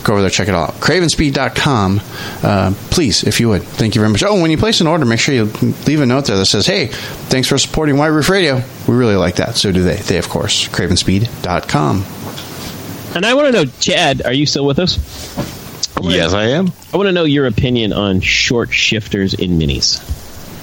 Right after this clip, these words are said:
Speaker 3: Oh, I love 'em.
Speaker 1: Yeah.
Speaker 2: Yeah, you love 'em?
Speaker 3: Uh, especially the Gen twos, um,
Speaker 1: <sighs>
Speaker 3: you know, just putting, like, the little adapter piece on the end, it really gets rid of some of the sloppiness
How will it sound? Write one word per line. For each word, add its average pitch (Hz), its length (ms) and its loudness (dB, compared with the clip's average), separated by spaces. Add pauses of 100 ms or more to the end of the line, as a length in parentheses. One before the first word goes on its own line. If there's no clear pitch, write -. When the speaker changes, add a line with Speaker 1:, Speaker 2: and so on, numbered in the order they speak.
(140)
Speaker 3:
Oh, 78 60 -2
I 95 140 0
love 85 320 -2
'em. 69 100 0 (400)
Speaker 1:
Yeah. 90 220 0
Speaker 2:
Yeah, 117 120 -2
you 135 100 0
love 110 160 -2
'em? - 80 -20 (440)
Speaker 3:
Uh, 107 240 -2 (100)
especially 156 500 0
the 104 140 0
Gen 87 260 -2
twos, 76 420 0
um, 73 580 0 (220)
Speaker 1:
<sighs> - 0 - (160)
Speaker 3:
you 87 120 0
know, 82 60 0
just 80 220 -2
putting, 82 520 0
like, 78 200 -2
the 85 80 -2
little 80 280 0
adapter 76 360 -2
piece 76 260 0
on 76 120 0
the 73 100 0
end, 71 220 -2 (420)
it 101 160 -2
really 98 480 2
gets 87 320 0
rid 85 220 2
of 85 120 0
some 87 220 2
of 76 80 0
the 73 80 -2
sloppiness 78 840 0